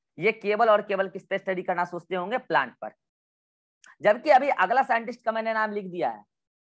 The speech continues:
टी स्वान, ये जूलॉजिस्ट है। और मैं बता दूं, ये जर्मन बॉटनिस्ट है और ये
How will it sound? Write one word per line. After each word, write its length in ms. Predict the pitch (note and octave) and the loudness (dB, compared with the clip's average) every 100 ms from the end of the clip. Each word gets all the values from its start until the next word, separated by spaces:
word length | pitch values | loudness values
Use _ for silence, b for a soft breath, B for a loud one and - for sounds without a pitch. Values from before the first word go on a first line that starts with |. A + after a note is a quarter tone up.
| - | -12
टी 140 | A3+ A#3+ | -8 -8
स्वान, 420 | - E3+ C#3 G#2 _ _ _ _ - | -2 0 0 -6 _ _ _ _ -8
ये 120 | F3+ | -6
जूलॉजिस्ट 520 | E3 E3+ D#3+ F#3 - | -2 0 0 0 -8
है। 60 | A#2 | -16
और 300 | - _ D3+ | -16 _ -6
मैं 120 | D#3+ | -2
बता 260 | D#3 - F#3+ | 0 2 0
दूं, 200 | A3+ C#4 _ _ _ C#3 | 0 -8 _ _ _ -6
ये 200 | E3+ A3 | -2 0
जर्मन 440 | D3 E3 F#3 A3+ | 2 2 2 0
बॉटनिस्ट 540 | G#3 G#3 G#3 A#3+ - | 2 2 0 -12 -6
है 200 | A#3 C4 - _ _ _ - | -2 -2 -6 _ _ _ 0
और 180 | F3 F3+ | 2 4
ये 240 | F3+ B3+ | 2 2